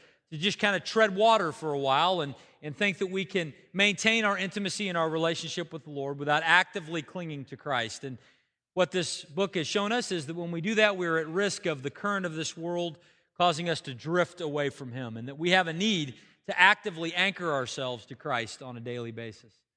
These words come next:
And, uh, we've seen that unfolded over a, a number of chapters, and we're gonna see another installment of that today by looking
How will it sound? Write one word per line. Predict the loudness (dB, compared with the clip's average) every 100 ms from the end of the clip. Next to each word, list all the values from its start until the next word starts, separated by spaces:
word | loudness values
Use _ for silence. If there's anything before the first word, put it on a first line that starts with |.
| _ _ _ _ _ _ _ _ -6
And, | -2
uh, | 0 0
we've | 0
seen | 2 4
that | 4 4
unfolded | 0 -2 -2 -2 -2
over | -2 -2
a, | -4 -4 -6
a | -6
number | -6 -6
of | -8
chapters, | -4 -4 -4 -10
and | -8
we're | -4
gonna | -4
see | -2 0 2
another | 2 4 4 4
installment | -2 -2 0 2 2 -2
of | 0
that | 2 2 -2
today | 2 4 4
by | 4 2
looking | 2 -2 -4 -8